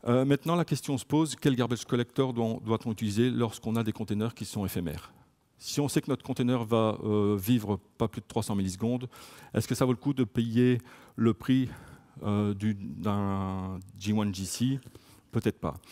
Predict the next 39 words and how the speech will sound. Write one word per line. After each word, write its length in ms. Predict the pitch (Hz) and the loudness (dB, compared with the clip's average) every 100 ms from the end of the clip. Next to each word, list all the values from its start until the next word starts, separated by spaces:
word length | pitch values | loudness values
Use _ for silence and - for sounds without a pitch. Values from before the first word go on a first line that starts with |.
| - - - | -20 -20 -12
C'est 80 | - | -6
pour 100 | 127 | 0
ça 120 | 156 | 0
qu'on 160 | 160 135 | 2 2
est 20 | |
en 80 | 120 | 2
train 140 | 127 | 0
de 40 | |
regarder, 380 | 120 120 110 123 | 2 2 2 2
par 100 | 123 | 0
exemple, 240 | 101 107 104 | -2 -2 -4
si 80 | |
ça 140 | 110 113 | 0 0
a 60 | |
du 100 | 101 | 0
sens 260 | 107 117 113 | -4 -4 -2
d'utiliser, 540 | 101 - 101 104 104 98 | -4 -6 -2 0 0 0
euh, 140 | 98 | -2
Epsilon. 480 | 101 - 101 113 127 113 | -2 0 2 2 -2 -4
Donc 160 | 104 | -2
Epsilon 280 | 113 - 117 | -2 0 0
est 120 | 113 | 0
un 60 | 110 | 0
garbage 300 | 110 101 95 | -2 -2 -2
collect 280 | - 110 - | -2 -2 -4
qui 100 | - | -6
ne 60 | |
va 120 | 95 104 | -2 0
jamais 240 | 120 117 | 0 0
faire 180 | - 107 | -2 -4
de 80 | 98 | 0
déallocation, 680 | 98 95 92 92 - 131 - - | 0 0 -2 -6 -6 -10 -10 -2
il 60 | |
va 100 | 104 | 0
juste 280 | 101 120 - | 0 -4 -4
allouer 220 | 120 110 | -2 0
de 60 | 101 | 0
la 80 | 95 | 2
mémoire. 400 | 92 101 139 | 0 -2 -4